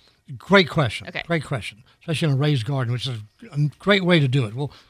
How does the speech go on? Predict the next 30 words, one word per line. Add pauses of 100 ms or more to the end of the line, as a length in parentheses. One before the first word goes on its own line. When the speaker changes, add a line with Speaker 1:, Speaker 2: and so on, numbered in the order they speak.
Speaker 1:
talk
about
that
another
day. (420)
But
here's,
here's
just (120)
a
quick
list
of
some
things
I
think
you
might
work. (300)
Speaker 2:
Okay.
Speaker 1:
Tomato,
tomato
plants,
of
course.
That's (220)
a
great
fall